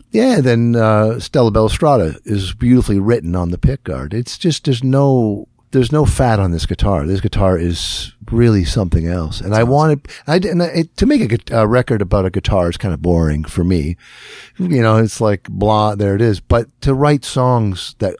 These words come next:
Speaker 1: I thought would fit, uh, what I wanted to get across as far as my love of all things Italian, that was a bit, it was a bit of a,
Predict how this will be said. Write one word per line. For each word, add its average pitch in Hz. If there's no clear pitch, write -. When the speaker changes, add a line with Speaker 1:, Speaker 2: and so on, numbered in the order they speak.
Speaker 1:
I 101
thought 131
would 101
fit, -
uh, 98
what 101
I 98
wanted 95
to 95
get 90
across 101
as 87
far 87
as 87
my 80
love 87
of 80
all 101
things 90
Italian, 101
that 160
was 151
a 147
bit, 151
it 151
was 131
a 139
bit 143
of 127
a, 113